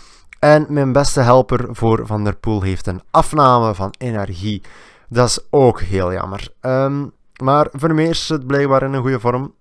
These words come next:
En, eh, De Volder ook eigenlijk redelijk goed. Maaisen ook. De Bond en, eh, Rickaard gaan mee voor ons team. En hopelijk maken we er een, een goede wedstrijd van. De favorieten, Pedersen,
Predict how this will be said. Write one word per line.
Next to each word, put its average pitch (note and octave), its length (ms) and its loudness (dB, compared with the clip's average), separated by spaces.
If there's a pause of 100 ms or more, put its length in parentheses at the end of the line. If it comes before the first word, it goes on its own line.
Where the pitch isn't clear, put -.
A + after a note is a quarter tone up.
(140)
En, G#2+ 480 -6
eh, G2 260 -6
De F#2+ 80 -12
Volder G2+ 480 -4
ook G#2 200 -10
eigenlijk C3 300 -8
redelijk C3 240 -10
goed. - 220 -16
Maaisen G2+ 380 -8
ook. C#3 320 -10 (340)
De - 80 -10
Bond C3+ 440 -2
en, A#2 300 -6 (100)
eh, G2+ 300 -10 (100)
Rickaard F#2+ 680 -10
gaan F#2+ 440 -12
mee D3 300 -4
voor D3 120 -2
ons C#3+ 200 -6
team. A2+ 300 -6 (720)
En G2 220 -4
hopelijk A2 560 -4
maken G#2 320 -6
we G2+ 60 -6
er G#2 60 -4
een, A2 240 -6
een A#2 220 -4
goede D#3 240 0
wedstrijd F#2+ 480 -6
van. G2+ 220 -4
De B2 120 -2
favorieten, F#3 680 2
Pedersen, C#3 680 -2